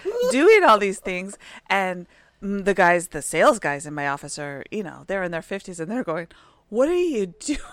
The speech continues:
Speaker 2: And she's
Speaker 1: Yeah.
Speaker 2: like, "This is so cool." And it, it's a generational thing, right? They're like, "I wouldn't do that. That just, you
Speaker 1: Oh,
Speaker 2: look
Speaker 1: really?
Speaker 2: silly." Yeah. And I'm like going,
Speaker 1: Wow.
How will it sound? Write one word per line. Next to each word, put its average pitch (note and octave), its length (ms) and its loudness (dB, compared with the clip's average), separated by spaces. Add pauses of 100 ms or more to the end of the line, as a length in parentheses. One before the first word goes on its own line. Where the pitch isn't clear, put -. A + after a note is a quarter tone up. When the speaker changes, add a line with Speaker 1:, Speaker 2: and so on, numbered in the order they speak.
(440)
Speaker 2:
And F4 100 2
she's D4 200 -6
Speaker 1:
Yeah. B3+ 60 4
Speaker 2:
like, A3+ 120 -4 (380)
"This A4+ 240 -2
is G#4 160 -2
so G4+ 320 0
cool." G#4+ 580 0
And G3 140 0
it, F#3 200 -6
it's F#3 140 -8
a F3+ 60 -10
generational D#3+ 640 -4
thing, C3+ 160 -14
right? C3+ 180 -8
They're D3+ 140 -10
like, C3+ 220 -6
"I B2+ 100 -2
wouldn't C#3 340 -10
do D#3 140 -10
that. C3 220 -4
That - 260 -6
just, D3 260 -12
you A3+ 140 -4
Speaker 1:
Oh, G3+ 40 -8
Speaker 2:
look E3+ 180 -2
Speaker 1:
really? G3 160 2
Speaker 2:
silly." B3+ 320 2 (200)
Yeah. F#3 640 4
And F#3+ 280 2
I'm F#3+ 100 0
like F#3 160 0
going, F#3 180 0
Speaker 1:
Wow. C#3+ 280 -2